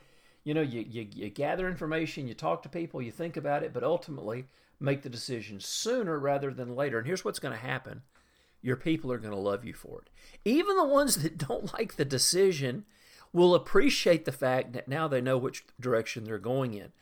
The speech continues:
Um, we're not always gonna make decisions that make everybody happy, but people want guidelines. They wanna know what the parameters are to work within. And so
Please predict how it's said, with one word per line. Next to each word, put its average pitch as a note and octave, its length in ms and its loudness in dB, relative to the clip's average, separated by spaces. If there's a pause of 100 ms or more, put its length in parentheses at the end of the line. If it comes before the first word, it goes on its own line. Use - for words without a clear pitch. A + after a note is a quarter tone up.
(440)
Um, A#2+ 360 -4 (360)
we're D#3 120 2
not C4 160 10
always A#3 220 8
gonna F3+ 120 0
make F3 140 0
decisions D3+ 460 0
that - 80 -8
make C#3 180 -2
everybody A#2 340 0
happy, C#3+ 600 -4 (400)
but - 360 0
people A#3+ 640 0
want E3 280 -2
guidelines. A#2 640 -2
They A#2 120 2
wanna E3+ 240 -2
know F3+ 140 0
what E3+ 200 -4
the C#3+ 80 -4
parameters C#3+ 680 -4
are A2 180 0
to G#2+ 80 0
work B2+ 320 -2
within. G#2 320 -6
And - 100 -6
so D3 260 4